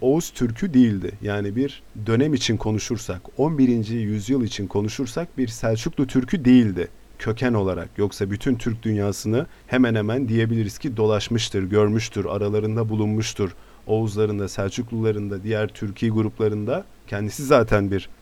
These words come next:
Karahanlı Türküdür. Fakat Divan-ı Lügat-ı Türk'ün hangi lehçeyi özellikle baz alarak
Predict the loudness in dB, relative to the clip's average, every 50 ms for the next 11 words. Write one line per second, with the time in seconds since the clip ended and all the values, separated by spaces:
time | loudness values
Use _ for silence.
0 | -20 -6 0 4 6 6 6 6 4 4 2 2 0 0 0 -2 -2 0 -2 0
1 | 2 2 0 0 -2 -10 -18 -20 -10 -4 -2 -2 0 2 0 0 -2 -2 -8 -20
2 | -18 -8 -4 0 2 4 4 4 4 4 2 2 2 4 4 4 4 2 0 -4
3 | -6 -6 -6 -6 -4 -4 -4 -4 -4 -4 -2 0 2 2 4 4 4 4 4 6
4 | 6 4 4 4 2 2 2 4 4 2 2 0 0 2 2 2 2 0 -2 -2
5 | -2 -2 0 2 0 0 2 0 -2 -2 -2 -2 -4 -6 -8 -12 -16